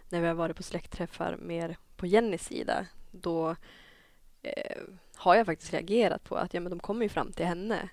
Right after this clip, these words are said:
Och så sitter jag bredvid och de grattar henne och liksom klappar på magen och sådär, medans jag sitter där och faktiskt har blivit lite förbannad över att,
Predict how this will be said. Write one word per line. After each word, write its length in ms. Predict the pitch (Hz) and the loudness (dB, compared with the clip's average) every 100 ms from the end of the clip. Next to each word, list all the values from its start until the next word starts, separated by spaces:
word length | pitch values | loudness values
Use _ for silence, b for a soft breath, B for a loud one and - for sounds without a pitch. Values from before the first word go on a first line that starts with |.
| b b b - | b b b -10
Och 100 | 190 | -4
så 80 | 196 | -2
sitter 320 | - 240 - | 0 -2 0
jag 100 | 165 | 0
bredvid 440 | 175 180 180 214 - | 2 2 2 2 -2
och 40 | |
de 140 | 175 | -4
grattar 400 | 175 175 - - | 0 0 2 0
henne 300 | 185 180 160 | 0 0 -2
och 120 | - - | -6 -4
liksom 400 | 170 - - 175 | -4 -4 -4 -6
klappar 360 | - 165 - - | -2 -2 -2 -6
på 140 | - | -4
magen 400 | 165 160 156 160 | -2 0 0 -4
och 60 | - | -8
sådär, 300 | 202 - - | -4 -2 -2
medans 400 | 180 165 170 - | -2 -6 -6 -2
jag 220 | 175 - - b b b | 0 -2 -4 b b b
sitter 360 | - 202 - | -2 -2 0
där 160 | - - | 2 2
och 80 | 160 | 0
faktiskt 280 | 156 - 170 | -6 -6 -8
har 60 | |
blivit 260 | 165 156 180 | -6 -4 -4
lite 320 | 151 - - - - - | -4 -6 -8 -10 -20 -20
förbannad 600 | - - 170 214 - - - | -12 -2 2 2 0 -6 -4
över 220 | - - | -4 -4
att, 280 | 180 - | -6 -8